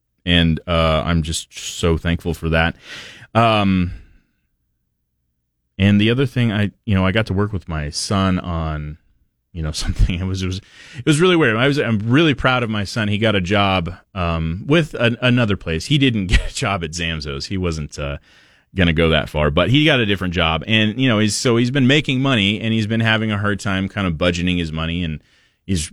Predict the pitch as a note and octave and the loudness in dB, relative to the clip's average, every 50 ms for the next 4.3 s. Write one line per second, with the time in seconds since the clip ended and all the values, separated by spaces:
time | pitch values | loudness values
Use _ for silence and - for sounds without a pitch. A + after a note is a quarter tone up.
0 | - - G#2 F2+ F#2 F#2+ F#2 F#2 F#2+ F#2 F2 - F#2 E2+ - E2+ - - F#2+ F2+ | -12 -8 -4 0 2 2 4 4 2 2 0 0 -2 -2 -2 -2 0 0 2 2
1 | F2 F2 E2+ E2 E2 E2 E2 E2 D#2+ D#2+ - - - - - G2 F2+ D#2+ D#2 D#2+ | 2 2 2 2 2 2 2 2 0 -2 -4 -8 -10 -6 -2 0 0 0 0 -2
2 | E2 - - - - - - - - - - - - - - - - - F2 E2+ | -4 -6 -10 -16 -16 -16 -18 -20 -20 -20 -20 -18 -16 -14 -14 -14 -10 -6 -4 -2
3 | E2+ F#2+ F2+ D#2+ F2 F2 F2 F2 - - F2+ F2+ E2 E2+ D#2+ D#2 D#2 E2 - C#2+ | 0 0 0 0 0 0 -2 -2 -4 -6 -8 -8 -8 -8 -6 -6 -6 -6 -6 -8
4 | - - C#2+ C2+ C#2 E2 | -14 -18 -18 -18 -16 -18